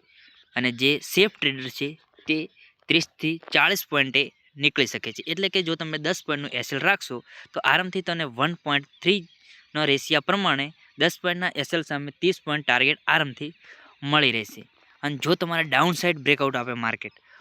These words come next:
અપસાઇડ ન જાય અને ડાઉન સાઇડ માર્કેટ બ્રેકઆઉટ આપે તો એકત્રીસો ચાળીએ લેવાનો છે, શોર્ટ કરવાનો છે. અને જે સેફ ટ્રેડર છે એ ચાળીસ પોઇન્ટ આસપાસ નીકળી શકે છે વીસ પોઇન્ટના એસ એલ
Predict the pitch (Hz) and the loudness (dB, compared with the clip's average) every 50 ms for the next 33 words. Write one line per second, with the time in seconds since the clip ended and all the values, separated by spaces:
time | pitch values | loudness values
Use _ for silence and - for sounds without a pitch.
0 | _ - 127 127 - - - 151 147 139 135 147 185 196 175 156 147 147 - 143 | _ -4 -4 -4 -2 -2 -2 -2 -2 -2 -2 0 0 0 0 0 -2 -4 -4 -6
1 | 143 135 139 156 - _ _ _ _ _ _ - 143 135 143 165 185 175 - 180 | -8 -8 -10 -10 -12 _ _ _ _ _ _ -6 0 2 4 4 2 2 0 0
2 | 180 170 151 135 131 135 131 143 139 - - - 117 120 123 - 143 139 135 143 | 0 0 0 0 0 0 0 0 -2 -2 -4 -8 -4 -2 -2 0 0 0 2 2
3 | 151 165 170 170 - - - - 147 - - 180 165 170 170 - - 170 160 - | 2 2 2 -2 -4 -4 -6 -4 -4 -2 -2 -2 -2 -4 -4 -4 -6 -8 -8 -4
4 | - 156 135 147 175 185 175 156 143 139 139 135 139 127 - 147 147 170 - - | 2 4 4 6 6 6 4 4 2 0 0 -2 -4 -8 -8 -8 -8 -8 -10 -8
5 | - - 160 165 165 - - 131 123 123 120 127 123 117 - 147 156 - _ - | 0 4 4 4 4 4 0 -2 0 0 0 -2 -4 -6 -8 -10 -10 -12 _ -20
6 | - - _ _ _ _ _ - 135 139 139 135 147 147 135 - - 190 208 - | -20 -20 _ _ _ _ _ -4 -2 -2 -2 -2 -2 -4 -2 2 4 4 4 4
7 | - 160 156 147 143 139 135 131 - - 147 151 - _ _ _ _ _ _ _ | 4 4 4 6 4 2 -2 -2 -2 -6 -8 -8 -10 _ _ _ _ _ _ _
8 | _ _ - 147 156 - - 151 143 156 175 196 185 - - - - - _ _ | _ _ -6 -6 -6 -2 2 4 6 6 4 4 0 -2 -4 -6 -8 -14 _ _
9 | _ - 151 151 151 - 127 131 127 - - - 143 - - - 135 147 160 - | _ -2 -2 -2 0 0 0 0 -2 -2 -2 -6 -6 -6 -6 -8 -6 -4 0 2
10 | 226 220 - 151 135 - 139 127 - - 147 143 _ _ - - _ _ - 127 | 2 2 2 0 -2 -2 -2 -2 -2 -4 -8 -8 _ _ -20 -20 _ _ 0 2
11 | 151 175 - - - 156 151 151 151 - - 117 110 - 139 139 | 2 2 2 0 -4 -4 -4 -4 -6 -6 -6 -8 -8 -6 -8 -8